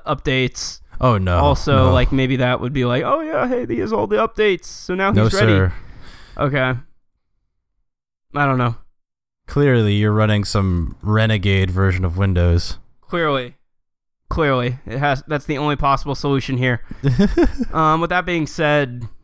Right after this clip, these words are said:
Speaker 1: that looks like another episode. Um, actually, real quick, we, I feel like we need to start the transfer process.
Speaker 2: Yeah. Um,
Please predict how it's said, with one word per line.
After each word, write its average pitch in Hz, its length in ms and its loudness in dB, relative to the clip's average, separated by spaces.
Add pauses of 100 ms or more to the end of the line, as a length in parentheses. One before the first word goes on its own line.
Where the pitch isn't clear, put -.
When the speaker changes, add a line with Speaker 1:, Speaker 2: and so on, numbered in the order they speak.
Speaker 1:
that 156 340 -2
looks 214 200 -2
like 151 120 0
another 135 260 0
episode. 131 640 -2 (1200)
Um, 165 440 0
actually, 202 280 -2
real 208 100 0
quick, - 560 -4 (1800)
we, 202 380 -2 (360)
I 170 120 -2
feel 196 160 -2
like 170 140 0
we 156 80 -2
need 147 120 -2
to 139 80 -4
start 139 220 -2
the 143 80 -4
transfer 135 380 -2
process. 135 720 -2 (340)
Speaker 2:
Yeah. 107 400 2 (1300)
Um, 101 640 2